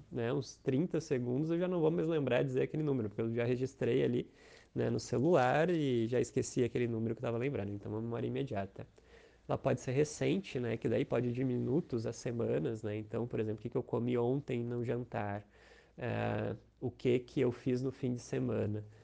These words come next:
né? Então, uma memória recente, eh, e uma memória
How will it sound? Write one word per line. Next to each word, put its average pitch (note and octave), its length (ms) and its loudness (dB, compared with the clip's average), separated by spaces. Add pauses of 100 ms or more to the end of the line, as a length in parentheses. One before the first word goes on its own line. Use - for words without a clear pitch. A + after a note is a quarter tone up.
(140)
né? G#2+ 140 -2
Então, A2+ 220 -2
uma A2+ 80 2
memória A2 260 0
recente, A2+ 800 -4 (1040)
eh, C#3 340 0
e E3 80 0
uma D#3+ 160 0
memória D#3+ 340 0